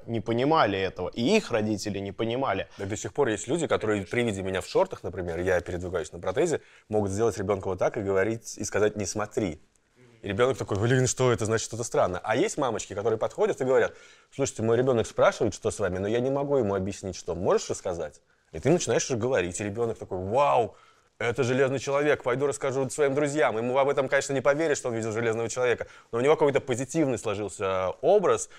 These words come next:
Speaker 2: и он будет думать, что это не просто какой-то попрошайка или страшный дядька, а это прикольный м-, мужик или женщина в коляске, которая со мной поговорила, спросила, как у меня дела, пожелала хорошего дня.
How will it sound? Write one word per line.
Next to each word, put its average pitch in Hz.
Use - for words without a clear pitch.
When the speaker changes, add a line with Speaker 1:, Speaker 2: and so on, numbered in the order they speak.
Speaker 2:
и 113
он 139
будет 123
думать, 143
что -
это 123
не 117
просто 208
какой-то 110
попрошайка 107
или 101
страшный 107
дядька, 104
а 101
это 117
прикольный 143
м-, 104
мужик 107
или 92
женщина 101
в -
коляске, 107
которая 127
со 107
мной 107
поговорила, 95
спросила, 117
как 95
у 92
меня 90
дела, 82
пожелала 98
хорошего 92
дня. 104